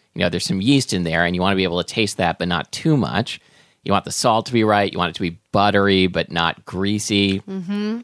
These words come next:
Speaker 1: Like, I, I can't believe anyone has ever successfully made one of these things. It's astonishing.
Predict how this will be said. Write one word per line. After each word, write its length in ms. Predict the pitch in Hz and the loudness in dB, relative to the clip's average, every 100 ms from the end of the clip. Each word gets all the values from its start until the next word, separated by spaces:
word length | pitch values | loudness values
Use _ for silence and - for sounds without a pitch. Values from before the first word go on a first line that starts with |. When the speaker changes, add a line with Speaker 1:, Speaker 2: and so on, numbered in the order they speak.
| - | -2
Speaker 1:
Like, 280 | - 92 _ _ | -2 -2 _ _
I, 100 | 110 | -4
I 120 | 107 | -2
can't 280 | 127 165 160 | -2 0 0
believe 260 | 165 123 113 - | 2 0 -2 0
anyone 460 | 127 123 117 110 | 0 2 2 2
has 140 | 98 92 - | 0 -6 0
ever 300 | 113 107 98 | 0 2 0
successfully 720 | - 101 - 92 - 104 90 | 0 -4 0 -2 -2 -2 -2
made 240 | 90 87 | 0 0
one 140 | 87 85 | 0 -4
of 80 | 82 | -4
these 180 | 82 - | -6 -6
things. 400 | - 80 85 - | -4 -2 -4 -4
It's 160 | 95 - | -4 -2
astonishing. 640 | - - 78 64 - - | -2 -2 -2 -6 -8 -10